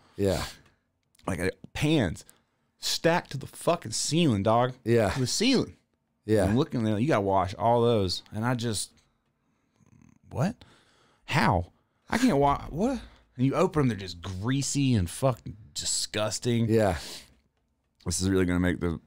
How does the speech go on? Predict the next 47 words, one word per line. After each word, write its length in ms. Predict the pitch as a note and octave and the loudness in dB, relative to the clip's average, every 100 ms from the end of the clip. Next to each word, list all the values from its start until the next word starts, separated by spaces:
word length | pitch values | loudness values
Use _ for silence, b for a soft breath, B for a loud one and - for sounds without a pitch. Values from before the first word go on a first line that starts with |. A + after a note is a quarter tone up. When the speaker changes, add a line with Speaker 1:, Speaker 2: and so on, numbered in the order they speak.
| _ | _
Speaker 2:
end 120 | G2 G2 | -2 0
of 60 | |
this 140 | F2+ F2+ | 0 0
story 280 | F#2+ F2+ F2 | 2 2 4
not 280 | F2+ F2 | 2 0
cool 340 | - G#2 F#2+ G2 - | -2 0 0 -2 -4
<laughs> 160 | - - | -6 -4
'cause 140 | - | -4
I 80 | G2 | -4
just 240 | F2+ F#2+ - | -2 -4 -4
acknowledged 400 | F2 F2+ F2+ E2+ | 0 2 2 0
that 80 | |
they 140 | D2 F2+ | 0 -2
were 80 | F2 | -2
disgusting. 680 | D#2 - F#2+ F2+ F2 F2+ F2+ B B B B B B B | -6 -6 -6 -6 -6 -8 -8 B B B B B B B
So 440 | - D#3+ D#3+ D3+ - - | -4 0 2 2 -2 -6
I'm 160 | C3 | -2
realizing 420 | D#3 F#3 E3 C#3+ B2+ | 0 2 4 4 2
I'm 100 | A2 | 2
cleaning 280 | E3+ F#3 | 2 2
these 160 | E3 C#3+ | 2 2
pans 580 | B2+ A#2 G2+ F2 F#2+ - - - | 2 2 4 2 -2 -8 -16 -10
at 120 | A2+ A2+ | -8 -2
Pizza 260 | B2+ A2 | -2 0
Hut. 200 | G#2+ G2 | 2 2
What 160 | F2 G2 | 2 -2
you 40 | |
do 100 | A2+ | -2
is 80 | G#2 | -2
you 60 | D#2+ | 0
clean 220 | C#3 D3 | 0 0
the 60 | C3+ | 2
pans 480 | B2 A2+ G#2 G#2 - - A#2+ | 2 2 2 -2 -4 -2 -2
<clears throat> 280 | - - - | -2 -12 -12
and 160 | A#2 A2+ | -2 0
then 160 | A2 | 2
you 60 | G#2+ | 0
set 180 | - B2 | 0 0
'em 100 | B2+ | 0
to 60 | B2+ | -2
the 60 | |
side, 300 | A2+ A2 G#2 | -2 0 2
you 60 | G2 | 2
let 100 | F#2 | 2
'em 100 | F#2+ | 0
dry. 420 | F2+ F2 E2+ E2+ b b b b b b _ | 0 0 0 -4 b b b b b b _
Then 380 | A2+ A2 G2+ | 0 2 0